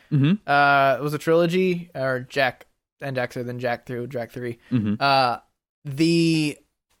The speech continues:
Speaker 2: camera was inverted
Speaker 1: Mm-hmm.
Speaker 2: all the way.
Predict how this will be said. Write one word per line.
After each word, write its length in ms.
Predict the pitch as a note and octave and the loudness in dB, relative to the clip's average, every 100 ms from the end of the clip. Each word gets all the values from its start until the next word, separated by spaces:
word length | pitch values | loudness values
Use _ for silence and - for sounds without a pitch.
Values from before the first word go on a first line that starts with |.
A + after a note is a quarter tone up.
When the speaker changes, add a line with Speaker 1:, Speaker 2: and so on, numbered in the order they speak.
| _ _ _ | _ _ _
Speaker 2:
camera 540 | - E3 E3 F#3+ G#3+ | -6 0 0 2 2
was 240 | F#3+ E3 C#3+ | 4 2 2
inverted 760 | D3 C#3+ B2 B2 C#3 F#3+ A#3 - _ | -4 -6 -6 -4 -2 -2 -2 -10 _
Speaker 1:
Mm-hmm. 200 | C3+ D3 A#3 | 0 2 0
Speaker 2:
all 160 | C#3+ D3 | 2 2
the 100 | C#3+ | 2
way. 460 | A#2+ B2 C#3+ G3 | 0 2 2 0